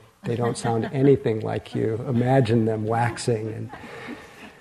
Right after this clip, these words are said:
the flip side of that also shows up on retreat. It's called the V V, where the, somebody triggers an unpleasant reaction, whether it's their, well, I don't want to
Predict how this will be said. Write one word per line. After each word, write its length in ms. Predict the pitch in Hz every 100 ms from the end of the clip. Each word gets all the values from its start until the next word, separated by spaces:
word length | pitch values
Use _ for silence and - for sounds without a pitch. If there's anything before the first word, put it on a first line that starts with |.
| - - - _ _ _
the 140 | 143
flip 360 | 139 - 156 -
side 300 | - 131 131
of 120 | 120
that 180 | 120 127
also 280 | 127 123 131
shows 360 | - 127 117
up 180 | 113 113
on 80 | 110
retreat. 380 | 110 - 117 120
It's 360 | 143 113 - -
called 320 | - 120 107
the 120 | 120
V 320 | 104 131 139
V, 480 | 120 127 135 104 98 - _ _ _ _
where 340 | 127 113 110 107
the, 200 | 107 104 - - -
somebody 460 | - - 135 131 123
triggers 560 | - 139 123 127 117
an 100 | 127 -
unpleasant 580 | 147 147 - 113 101 -
reaction, 920 | 110 101 92 98 - 101 104 117 117
whether 160 | 110 107
it's 220 | 104 -
their, 420 | 120 104 95 95 101 _ _ _ _ _ _ _
well, 160 | 123 117
I 80 | 120
don't 100 | 120
want 220 | 117
to 60 | 104